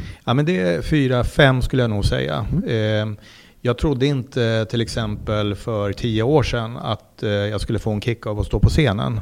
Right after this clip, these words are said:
men det får jag idag och prata inför alla medarbetare. Men, ja,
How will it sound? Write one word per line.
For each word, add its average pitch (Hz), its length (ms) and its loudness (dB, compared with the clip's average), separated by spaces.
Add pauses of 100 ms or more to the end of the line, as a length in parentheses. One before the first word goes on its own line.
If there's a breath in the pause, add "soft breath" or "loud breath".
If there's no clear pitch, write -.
men 120 160 0
det 117 320 4
får 113 180 4
jag 104 120 4
idag 117 480 0
och 127 140 -2
prata 107 580 2
inför 110 260 -2
alla 101 180 2
medarbetare. 107 760 -2 (760 soft breath)
Men, 120 260 -8 (200)
ja, 110 260 -4